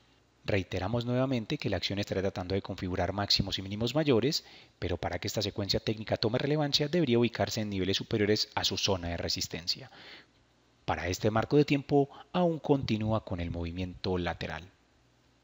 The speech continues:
La acción de Preferencial Corfi Colombiana, donde el índice de fuerza relativa continúa buscando desplazarse hasta niveles de sobreventa en este marco de tiempo,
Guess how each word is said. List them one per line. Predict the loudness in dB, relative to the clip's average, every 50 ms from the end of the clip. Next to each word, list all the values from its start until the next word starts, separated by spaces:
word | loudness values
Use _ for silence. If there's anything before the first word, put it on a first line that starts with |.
| _ _ _ _ _ _ _ _ _ -20 -6 0
La | 2 2
acción | 2 2 0 -2
de | -4 -4
Preferencial | -4 -4 -4 -4 -4 -2 -4 -4
Corfi | -4 -4 -6 -4 0
Colombiana, | 0 0 2 2 2 2 2 2
donde | 0 0 0 0
el | 0 -2
índice | -2 -2 -2 0 0 0
de | 0
fuerza | 0 0 -2 -2 -2
relativa | -2 -2 -2 -2 -2 0 -2 -2 -2
continúa | -2 -6 -6 -6 -6 -4 -2 -2
buscando | -2 -4 -4 -6 -6 -4 -2 -2 -2 0 0 0
desplazarse | 0 0 -2 -4 -6 -4 -2 0 0 0 2 2 2 2 2 2 0 -2 -4 _ -10
hasta | -4 -4 -2 -2 -2
niveles | -4 -4 -2 -2 -2 -2
de | 0 0
sobreventa | 0 0 0 0 0 -2 -2 -2 0 0 0
en | 0
este | 0 0 0 0
marco | 0 0 0 2 2
de | 2
tiempo, | 2 2 -2 -4 -4 -6 -8 -8 -8